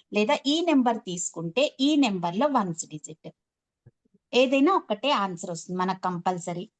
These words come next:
థర్టీన్ ప్లస్ ఎయిట్ అన్నా కూడా ట్వంటీ వన్ ఏ వస్తుంది, ఎయిటీన్ ప్లస్ త్రీ అన్నా కూడా ట్వంటీ వన్ ఏ వస్తుంది. ట్వంటీ వన్ మనం ఇక్కడ రాసుకోవాలి. ఇక్కడి నుంచి బ్యాలెన్సింగ్ మెథడ్ యూజ్ చేస్తాం అన్నమాట. This is the answer.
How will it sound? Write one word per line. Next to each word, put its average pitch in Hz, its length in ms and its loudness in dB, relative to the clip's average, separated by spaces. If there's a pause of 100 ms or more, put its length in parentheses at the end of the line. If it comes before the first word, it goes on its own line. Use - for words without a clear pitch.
(220)
థర్టీన్ 262 380 0
ప్లస్ 294 260 -4
ఎయిట్ 220 220 2
అన్నా 240 220 2
కూడా 247 120 -2 (100)
ట్వంటీ 226 360 -2
వన్ 247 180 2
ఏ - 100 2
వస్తుంది, 277 360 -4 (400)
ఎయిటీన్ 269 320 2
ప్లస్ 254 260 0
త్రీ 226 180 -2
అన్నా 202 240 -2
కూడా 208 140 2 (100)
ట్వంటీ 247 360 2
వన్ 170 180 -8
ఏ 165 100 -8
వస్తుంది. 160 380 -12 (340)
ట్వంటీ 247 420 4
వన్ 190 180 -4
మనం 190 180 -4 (120)
ఇక్కడ - 200 -2 (100)
రాసుకోవాలి. 156 640 -12 (560)
ఇక్కడి 294 340 4
నుంచి 190 240 -4 (380)
బ్యాలెన్సింగ్ 190 600 -2
మెథడ్ 196 320 -4
యూజ్ 180 280 -2
చేస్తాం - 360 -10
అన్నమాట. 156 300 -14 (840)
This 240 220 2
is 170 80 -6 (100)
the 240 80 2 (120)
answer. 160 300 -10